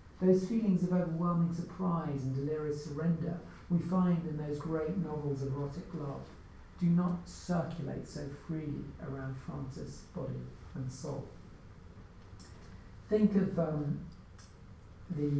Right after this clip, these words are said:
one of the many sort of breakup rows, um, where she, um, not only gets dramatically upset, but disavows her own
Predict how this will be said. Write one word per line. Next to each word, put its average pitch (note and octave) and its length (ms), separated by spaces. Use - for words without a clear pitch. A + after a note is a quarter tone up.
one D3+ 140
of C#3+ 60
the D3 180
many C#3 320
sort C3 140
of B2+ 160
breakup C#3+ 560
rows, - 560
um, B2+ 420
where C3+ 580
she, C#3+ 420
um, C3+ 300
not D#3+ 280
only C3+ 440
gets - 280
dramatically D3 560
upset, - 640
but - 240
disavows C3+ 680
her C3 160
own B2 260